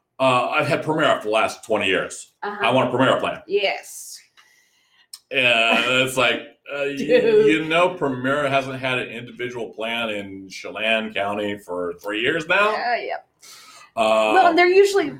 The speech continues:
Speaker 2: usually people who are coming in with that are coming off of a group plan.
Speaker 1: Mm-hmm.
Speaker 2: And because Premier still does group plans, but Premier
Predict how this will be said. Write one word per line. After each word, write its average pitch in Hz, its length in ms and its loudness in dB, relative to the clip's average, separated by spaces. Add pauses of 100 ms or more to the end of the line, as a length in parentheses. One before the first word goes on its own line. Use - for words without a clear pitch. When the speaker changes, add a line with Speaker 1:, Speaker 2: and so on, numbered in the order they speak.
(140)
Speaker 2:
usually 330 360 2
people 359 220 2
who 320 60 2
are 285 120 0
coming 233 280 -2
in 240 100 -4
with 294 120 -6
that 277 160 -2
are 262 80 -4
coming 240 260 -6
off 214 220 -10
of 214 100 -8
a 202 40 -8
group 208 280 -6
plan. - 160 -16 (600)
Speaker 1:
Mm-hmm. 226 300 2 (320)
Speaker 2:
And 254 100 -6
because 311 400 4
Premier 226 320 0
still 226 180 -4
does 208 200 -2
group 311 200 -8
plans, 196 260 -8
but 214 220 -4
Premier 285 340 2